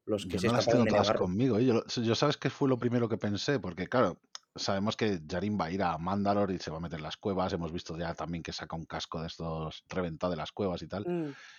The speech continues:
Speaker 2: Y yo, y yo pensaba que iban a ser algunos posibles supervivientes de, de lo que había pasado con el Imperio y que por eso es, precisamente está con ellos.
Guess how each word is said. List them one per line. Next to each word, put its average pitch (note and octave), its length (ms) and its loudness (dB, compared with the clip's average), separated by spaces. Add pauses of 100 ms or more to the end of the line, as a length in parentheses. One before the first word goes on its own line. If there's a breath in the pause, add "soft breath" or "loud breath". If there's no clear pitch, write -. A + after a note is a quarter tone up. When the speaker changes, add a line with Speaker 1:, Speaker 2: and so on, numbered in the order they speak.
(120)
Speaker 2:
Y F#2+ 120 -4
yo, G2 180 2
y G2 80 -4
yo G2+ 140 0
pensaba A#2+ 600 2
que G#2+ 120 -6
iban G#2+ 200 0
a G#2+ 60 0
ser A#2+ 180 0
algunos F#2+ 560 -4 (180)
posibles A#2 460 -2
supervivientes F2 880 -4
de, C#3+ 580 -4
de E2+ 200 -8
lo E2 80 -8
que - 100 -8
había F2 140 -4
pasado G2+ 220 -2
con G#2+ 100 0
el G#2 100 0
Imperio G#2 460 -4 (640 soft breath)
y A#2 80 -8
que G#2 100 2
por F2+ 160 0
eso C3+ 160 4
es, - 160 -2
precisamente A#2 640 0
está - 180 2
con G#2 160 0
ellos. A#2+ 320 -4